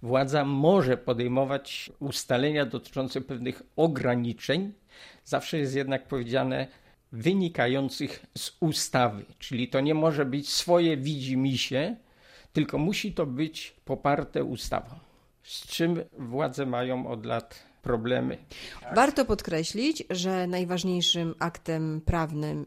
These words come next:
Speaker 2: jest ustawa zasadnicza, czyli konstytucja.
Speaker 1: Tak. I z konstytucji wynika powinność władzy do stanowienia określonych praw i trybu ustanawiania tych praw. Czyli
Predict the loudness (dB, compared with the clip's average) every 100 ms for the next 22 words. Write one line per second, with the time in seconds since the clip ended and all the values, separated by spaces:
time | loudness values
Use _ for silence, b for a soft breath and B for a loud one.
0 | -6 -4 -4 -8 -6 -2 4 4 4 2
1 | -2 -4 -4 -4 -2 -2 -2 -4 -2 -4
2 | _ 0 2 2 2 0 -2 -8 -10 -14
3 | -14 -6 -4 -6 -14 _ 0 0 2 2
4 | 2 2 -2 -2 0 0 4 6 8 8
5 | 6 2 0 2 0 -2 -10 4 6 8
6 | 6 6 4 4 2 0 4 4 4 0
7 | 2 2 0 -4 0 2 2 2 2 2
8 | 0 2 2 4 2 2 -4 -4 -2 2
9 | 0 4 4 4 2 2 0 0 -4 -2
10 | 6 8 8 4 -4 -6 -4 -2 2 2
11 | 2 0 -2 0 2 2 2 0 -4 -14
12 | -18 B B B B 2 6 6 6 4
13 | 0